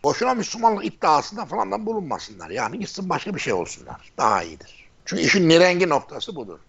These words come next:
İslam'da mülkiyet, infak, ihtiyaçtan fazlasını verme söylemine girmeyerek,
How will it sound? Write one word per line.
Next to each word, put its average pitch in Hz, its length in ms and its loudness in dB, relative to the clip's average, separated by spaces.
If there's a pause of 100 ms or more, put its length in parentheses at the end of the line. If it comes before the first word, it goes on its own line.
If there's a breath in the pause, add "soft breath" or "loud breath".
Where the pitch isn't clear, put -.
(340)
İslam'da 185 520 0
mülkiyet, 190 960 -2
infak, 156 720 0
ihtiyaçtan 160 600 -4
fazlasını 156 560 -2
verme 151 360 2
söylemine 123 540 -10
girmeyerek, 110 600 -4